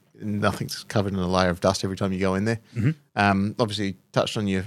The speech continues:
Speaker 1: fluoros before
Speaker 2: Yeah,
Speaker 1: that
Speaker 2: so
Speaker 1: you've
Speaker 2: I've
Speaker 1: got
Speaker 2: got,
Speaker 1: there.
Speaker 2: I've, I've, years ago, a mate of mine put fluoros down one side, and they're, they're not in the centre.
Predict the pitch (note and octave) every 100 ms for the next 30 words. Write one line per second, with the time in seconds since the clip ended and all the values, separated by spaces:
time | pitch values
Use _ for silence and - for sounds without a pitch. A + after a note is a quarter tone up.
0 | - - C3+ C3+ C#3 C#3 C#3+ C#3 C3+ D#3+
1 | E3 - - - F#3+ F#3+ - E3 D3+ G#3+
2 | E3+ - - C#3+ C#3 C3 B2+ D#3+ F3 C#3+
3 | D3+ C#3+ C#3+ C#3 C#3 C3+ C3 C3+ A#2+ -
4 | C#3 C3+ B2+ - B2 A#2+ B2 A2+ - C3+
5 | A#2 A2+ G#2+ B2+ A#2+ G#2+ A#2 A2+ B2 C3
6 | D3+ A#2 B2 - D#3+ G3